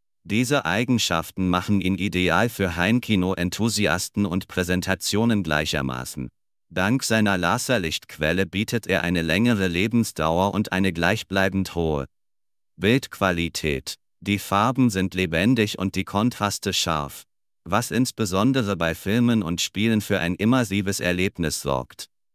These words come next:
Ein besonders hervorzuhebendes Merkmal ist seine Tragbarkeit.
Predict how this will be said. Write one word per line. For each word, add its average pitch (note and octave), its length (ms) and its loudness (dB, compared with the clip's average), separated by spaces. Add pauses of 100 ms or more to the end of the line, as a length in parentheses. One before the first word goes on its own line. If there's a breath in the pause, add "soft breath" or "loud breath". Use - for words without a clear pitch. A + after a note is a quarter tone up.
(120)
Ein G#2 200 2
besonders G#2+ 640 2
hervorzuhebendes G2+ 1080 0
Merkmal F2+ 580 0
ist - 180 -8
seine F#2+ 260 0
Tragbarkeit. D2 1000 -2